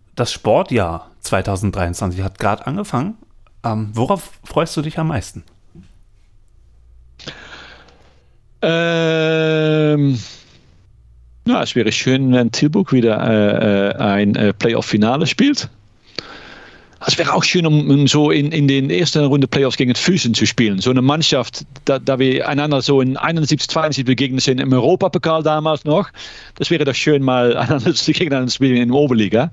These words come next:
Speaker 1: Meinst du, die erinnern sich noch?
Speaker 2: Äh, <laughs> nee. <laughs> Aber ich, mir, das, das hat mir auch Spaß gemacht, um gegen, äh, Landshut zu spielen damals, ne? Und,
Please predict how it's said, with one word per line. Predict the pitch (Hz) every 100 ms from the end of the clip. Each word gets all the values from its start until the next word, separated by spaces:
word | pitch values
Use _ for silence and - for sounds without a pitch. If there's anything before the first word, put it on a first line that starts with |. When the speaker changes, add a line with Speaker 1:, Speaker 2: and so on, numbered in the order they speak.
| -
Speaker 1:
Meinst | 104 113
du, | 131
die | 123 110
erinnern | 113 170
sich | 185 208
noch? | 208 - - - _ _ _ - - - - -
Speaker 2:
Äh, | 127 131 127 123 123 123 123 120 120 123
<laughs> | 123 - 127 - - - - - - - - 180 285 -
nee. | 110 123 110 90 - -
<laughs> | 196 - 156 - 170
Aber | 139 131
ich, | 131 - - -
mir, | 143 - - -
das, | - 160 151
das | 160
hat | 151 143 143
mir | 135
auch | 131
Spaß | 131 131 120 -
gemacht, | 120 117 120
um |
gegen, | 110 120 110 110
äh, | 113 104
Landshut | 98 127 113
zu | -
spielen | - 107 98
damals, | 98 95 101
ne? | 101 117 127 117
Und, | 113